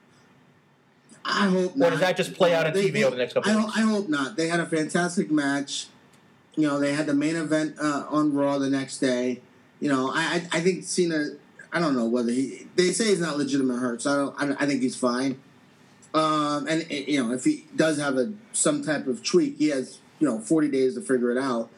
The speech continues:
Speaker 1: Um, so I would prefer to, for them not to, you know, do that again. They've done it with the Shield and the Wyatts. It was great.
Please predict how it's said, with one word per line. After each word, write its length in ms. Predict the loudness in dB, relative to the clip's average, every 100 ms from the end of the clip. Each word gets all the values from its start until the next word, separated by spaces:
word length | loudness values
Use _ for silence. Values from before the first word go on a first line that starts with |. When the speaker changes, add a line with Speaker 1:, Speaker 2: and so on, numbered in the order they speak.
| -20 -20 -20 -8 -2
Speaker 1:
Um, 460 | 0 0 0 -2 -8 -20 _ _ -6 0
so 140 | 2
I 100 | 2
would 140 | 0 0
prefer 420 | -2 0 0 0
to, 280 | -4 -6 -8
for 160 | -2 0
them 260 | 0 -2 -4
not 340 | -2 -2 -4 -4
to, 420 | -2 0 0 -4 -4
you 100 | -2
know, 180 | 0 -2
do 200 | 0 0
that 200 | 0 0
again. 260 | -2 0 0
They've 180 | 0
done 180 | 0 0
it 220 | -2 -4 -10 -20 -20 _ -4
with 140 | -2
the 60 | -2
Shield 300 | 0 0 2
and 80 | 2
the 60 |
Wyatts. 460 | 0 0 0 -2 -2
It 60 |
was 120 | -2 0
great. 500 | 0 2 2 0